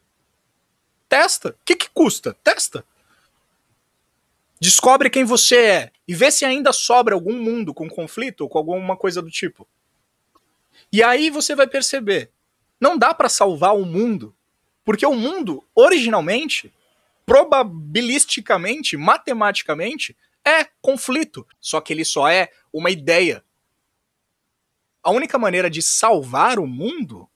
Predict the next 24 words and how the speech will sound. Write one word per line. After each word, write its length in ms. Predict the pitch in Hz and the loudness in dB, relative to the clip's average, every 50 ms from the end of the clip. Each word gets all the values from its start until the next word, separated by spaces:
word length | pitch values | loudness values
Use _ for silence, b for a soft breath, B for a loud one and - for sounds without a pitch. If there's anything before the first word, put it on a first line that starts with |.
| _ _ _ _ _ _ _ _ _ _ _ _ _ _ - | _ _ _ _ _ _ _ _ _ _ _ _ _ _ 0
é 60 | 185 | 2
acordando 1080 | 208 233 233 - - - 311 294 220 180 160 151 220 277 359 370 247 175 147 117 - _ | 2 2 2 -2 -2 2 4 4 4 4 2 4 4 4 4 2 -2 -6 -8 -10 -10 _
as 140 | - 175 - | -6 -4 -2
pessoas 480 | - 196 - - - 254 285 247 - | -2 -2 -2 2 2 4 4 2 0
pra 280 | - - 214 214 - - _ - | 0 0 2 0 0 0 _ -10
inexistência 840 | 226 262 311 302 277 254 240 226 - - - 247 311 330 - - 226 | -8 -6 -6 -4 -6 -6 -4 -4 -4 -2 -2 -4 -6 -6 -6 -6 -6
do 100 | 175 160 | -6 -6
mundo. 340 | 143 135 123 110 98 - - _ _ _ _ _ _ _ _ _ _ _ _ _ _ - | -8 -10 -12 -14 -16 -18 -20 _ _ _ _ _ _ _ _ _ _ _ _ _ _ 0
Porque 520 | 160 185 185 - - 233 233 233 233 - _ _ _ _ _ _ _ _ _ | 2 2 2 4 4 6 6 6 4 0 _ _ _ _ _ _ _ _ _
as 160 | - 214 220 | 2 2 2
pessoas 460 | - - 233 226 - - 220 196 165 | 2 2 2 2 4 4 4 4 4
sofrem 680 | - - - - - 214 - - - - 180 160 127 - _ _ _ | 2 0 2 4 6 6 4 4 2 -2 -4 -4 -4 -8 _ _ _
por 140 | - 214 233 | 2 2 4
uma 160 | 247 254 254 | 4 4 2
miragem. 560 | 262 269 294 170 160 180 233 254 156 110 98 - _ _ _ _ _ _ _ _ _ _ _ _ _ _ _ _ _ _ _ _ _ _ _ _ _ _ _ _ _ _ - | 2 2 2 4 4 4 4 2 0 -6 -10 -14 _ _ _ _ _ _ _ _ _ _ _ _ _ _ _ _ _ _ _ _ _ _ _ _ _ _ _ _ _ _ -6
E, 60 | 196 | -2
de 160 | 170 214 302 | 0 2 4
novo, 380 | 294 214 226 226 175 123 110 - | 6 6 6 6 6 2 -4 -8
eu 100 | 139 160 | -4 -2
não 140 | 190 233 254 | -2 -2 -2
quero 180 | - 247 240 | -2 -2 -2
ser 180 | 233 - - 220 | -2 -2 -2 0
mal 220 | 208 196 190 202 | 2 2 2 2
interpretado. 800 | 208 202 - 202 190 - 202 185 - - 139 127 123 101 104 - | 0 -4 -8 -8 -8 -8 -10 -8 -6 -4 -4 -4 -4 -6 -10 -20